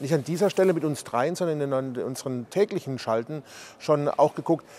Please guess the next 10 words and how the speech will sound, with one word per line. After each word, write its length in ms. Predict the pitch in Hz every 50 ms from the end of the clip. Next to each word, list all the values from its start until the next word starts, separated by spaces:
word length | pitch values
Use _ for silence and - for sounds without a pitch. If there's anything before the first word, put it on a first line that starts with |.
| - - - -
aufgrund 400 | 131 139 - - - 196 196 170
der 100 | 165 147
Schwankungen, 600 | - - - 139 151 185 175 185 180 170 156 139
die 160 | 143 151 127
wir 100 | 147 135
durchaus 540 | 117 151 160 160 165 101 123 131 127 - 135
haben 260 | 143 165 185 185 190
in 140 | 160 143 131
dem 100 | 123 117
Markt, 320 | 110 104 107 131 135 -